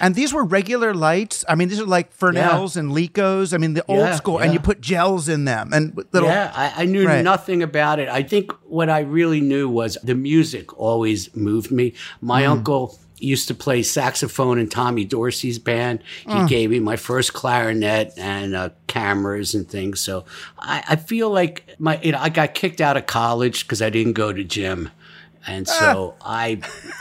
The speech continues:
Speaker 2: you know, <laughs> and my dad looked at me and said, "Well, I guess you have to get a job. What about that,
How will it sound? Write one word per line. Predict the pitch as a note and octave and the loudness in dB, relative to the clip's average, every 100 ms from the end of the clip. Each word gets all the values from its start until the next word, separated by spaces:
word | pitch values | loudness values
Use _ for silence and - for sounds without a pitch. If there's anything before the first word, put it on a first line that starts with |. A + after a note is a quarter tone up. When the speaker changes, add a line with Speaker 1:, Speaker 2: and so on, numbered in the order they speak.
| - | 0
Speaker 2:
you | - | 0
know, | - G3+ - - | -4 -2 -6 -4
<laughs> | G#2+ - - B2+ - - - | -8 -4 -6 -8 -20 -20 -6
and | C#3+ | -2
my | C#3 C#3 | 0 0
dad | B2 D3 D#3+ D#3+ C3 | -2 -2 0 0 -2
looked | D3 D3 | -4 -2
at | C#3+ | -2
me | B2 B2 | 0 0
and | A#2+ A2+ | 0 0
said, | C3+ B2 A2 - - - A#2+ | 0 0 -2 -10 -18 -12 -2
"Well, | C3 | 0
I | |
guess | C3+ D#3 - | 2 2 2
you | |
have | C#3+ C#3+ | 0 0
to | C#3+ | -2
get | C#3+ C3+ | 2 0
a | B2+ | 0
job. | C#3 D3 F#3 D3 G#2+ | 0 2 2 0 -4
What | B2+ | -6
about | A#2+ C#3 C3 | 0 0 2
that, | C3 B2+ | -2 -2